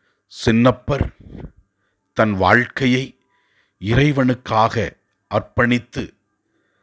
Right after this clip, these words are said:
அவருக்கு இருந்த செல்வங்கள் அனைத்தையும் இறைவனுக்காக கொடுத்து,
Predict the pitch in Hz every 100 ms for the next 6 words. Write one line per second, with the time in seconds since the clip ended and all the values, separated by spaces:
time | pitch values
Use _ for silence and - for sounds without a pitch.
0 | _ _ _ - 110 143 139 - 120 95
1 | 113 135 135 120 127 135 - _ _ _
2 | _ - - 135 143 143 147 139 131 135
3 | - 95 113 123 - 117 107 98 - _
4 | _ _ _ _ _ 101 120 135 127 127
5 | 120 107 104 107 - 101 120 - - 139